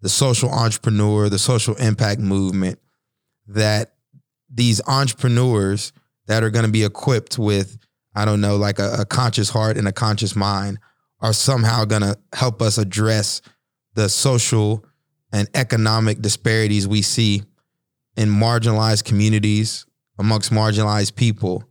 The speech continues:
and that somehow the social entrepreneur has the ability to, like, alleviate poverty, lower crime, uh, do all this other stuff. And we load these entrepreneurs up with this belief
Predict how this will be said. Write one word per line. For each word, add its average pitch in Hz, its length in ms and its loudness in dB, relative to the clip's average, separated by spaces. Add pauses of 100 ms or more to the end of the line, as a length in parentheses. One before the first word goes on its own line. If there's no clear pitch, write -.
(480)
and 110 80 0
that 107 140 2
somehow 113 520 0
the 104 120 -2
social 117 320 0
entrepreneur 104 760 0 (320)
has 107 200 -4
the 107 80 0
ability 104 340 2
to, 98 140 0
like, 95 340 -2
alleviate 110 640 0
poverty, 104 680 0 (220)
lower 107 380 0
crime, 104 640 0 (300)
uh, 104 200 0
do 113 220 0
all 110 140 0
this 107 180 0
other 101 200 0
stuff. - 500 -6 (640)
And 107 260 2
we 113 80 2
load 131 540 0 (260)
these 123 240 2
entrepreneurs 127 920 0
up 113 360 -2
with 113 140 -2
this 117 140 0
belief 110 680 0